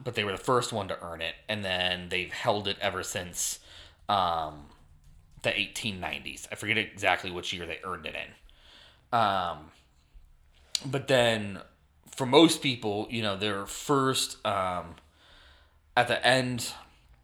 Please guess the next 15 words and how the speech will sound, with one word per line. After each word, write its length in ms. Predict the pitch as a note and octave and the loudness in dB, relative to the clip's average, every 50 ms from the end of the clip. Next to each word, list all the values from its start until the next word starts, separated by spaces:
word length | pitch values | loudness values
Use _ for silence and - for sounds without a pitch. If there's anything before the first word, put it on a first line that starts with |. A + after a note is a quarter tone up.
| _ _ _ - - | _ _ _ -10 -6
of 100 | - C3 | -2 2
the 60 | A#2+ | 4
eighteen 360 | B2 A2+ G2 - - B2+ A#2+ A2+ | 4 4 4 2 -2 -6 -4 -2
hundreds, 440 | B2+ A2 G2 F#2+ G2 G2 - - | -2 -4 -2 -4 -6 -6 -4 0
right 160 | A2 A2 G#2+ G#2+ | 0 0 0 0
before 260 | G#2+ - - A#2 G#2 | -4 -4 -2 -2 -2
nineteen 360 | G2+ G2 F2+ F2 - G2 F#2+ | -2 -4 -6 -8 -10 -8 -6
hundred, 360 | F#2+ G2+ F#2 F#2 F#2+ F#2+ F2 | -6 -6 -4 -4 -6 -6 -4
they, 220 | F2 G2 F#2+ G2 F#2+ | -4 -2 -2 0 -2
uh, 220 | F#2 F#2 F#2 F2+ - | -2 -2 -4 -4 -4
ended 240 | G2+ G#2 G2+ G2 G2 | -4 -6 -4 -2 -4
up 180 | F#2+ F2+ - - - _ _ _ - - - - - - - - - _ - - - - - - - - - - | -4 -4 -6 -14 -20 _ _ _ -20 -20 -20 -20 -20 -20 -20 -20 -20 _ -20 -20 -20 -20 -20 -20 -20 -20 -14 -4
creating 320 | - C#3+ B2+ A#2 A#2 G#2+ G#2+ | 0 2 2 2 2 0 0
their, 180 | G#2+ G2+ F#2+ | 2 2 2
uh, 280 | F#2 F#2 F2+ F2 E2+ F2 | 2 0 -2 -2 -4 -6